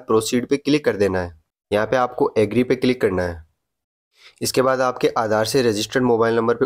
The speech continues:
ओटीपी आएगा, ओटीपी आपको यहाँ पे एंटर करना है।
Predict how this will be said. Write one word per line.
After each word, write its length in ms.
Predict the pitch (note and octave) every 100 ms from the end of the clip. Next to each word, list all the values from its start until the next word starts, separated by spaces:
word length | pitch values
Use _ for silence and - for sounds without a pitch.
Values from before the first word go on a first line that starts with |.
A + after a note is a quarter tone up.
| -
ओटीपी 360 | G2+ F#2+ A2 A#2
आएगा, 300 | G2+ G#2+ B2 _ _ _ _ -
ओटीपी 460 | - G#2+ A#2 A#2+ B2
आपको 240 | A#2 B2
यहाँ 180 | A2+ G2+
पे 60 | A#2+ - -
एंटर 280 | G#2 G2+ A2+
करना 260 | A#2+ A2+ A2+
है। 180 | B2+